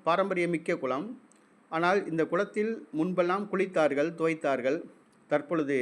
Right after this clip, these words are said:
இந்த குளத்தில் யாரும் துவைப்பதும் கிடையாது, குளிப்பதும் கிடையாது, பயன்பாடு, பயன்படுத்துவதும் கிடையாது. ஆனால் நீர்நிலையை பராமரித்து வருகிறார்கள். மழை பெய்தால்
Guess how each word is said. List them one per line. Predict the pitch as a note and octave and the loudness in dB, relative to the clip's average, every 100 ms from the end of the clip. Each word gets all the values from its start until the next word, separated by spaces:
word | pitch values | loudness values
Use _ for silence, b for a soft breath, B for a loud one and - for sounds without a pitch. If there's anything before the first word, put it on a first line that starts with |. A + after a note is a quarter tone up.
| A#2+ | 0
இந்த | C#3+ C#3 | -2 -2
குளத்தில் | D3 F3+ F3 D3 | 0 -2 -2 2
யாரும் | C3+ D3 F3+ A3+ b b b b _ | 2 2 0 -6 b b b b _
துவைப்பதும் | - G3+ G#3 G3 G3 F#3+ | 2 2 4 0 0 0
கிடையாது, | D3+ D3 C#3 D#3 A3+ - | 2 4 2 2 -4 -6
குளிப்பதும் | - F#3+ F#3+ F3 E3 G3+ | -4 -4 -2 -2 -2 -2
கிடையாது, | D3 B2+ A#2+ A#2+ D#3 F3+ - _ _ _ _ _ _ _ - | -2 0 0 0 -2 -4 -14 _ _ _ _ _ _ _ -8
பயன்பாடு, | C3+ D3+ G3+ G#3 F#3+ F3 - - | 6 6 6 4 2 2 -6 -2
பயன்படுத்துவதும் | F3 G#3+ G#3+ F#3 F3+ D#3 G3 | 2 2 2 0 2 2 2
கிடையாது. | F#3+ C3+ A#2+ A2+ G#2+ - - - _ | 0 2 4 2 -4 -12 -20 -20 _
ஆனால் | C#3+ D#3+ C3+ C#3+ - b b b b b b _ _ | 0 2 2 -2 -10 b b b b b b _ _
நீர்நிலையை | D#3 A3+ C4 A3 E3+ E3 F3+ G3 - - - | 2 4 4 2 2 2 0 -2 -10 -18 0
பராமரித்து | D#3+ G#3 G#3 E3 E3 | 2 4 2 -2 -2
வருகிறார்கள். | C3 B2 A#2 A2+ A#2+ G#2+ - - _ b b b _ | -2 0 0 0 -4 -8 -10 -20 _ b b b _
மழை | C#3+ G3 A#3 | 2 4 4
பெய்தால் | F3 D#3+ E3+ G#3 | 2 2 2 2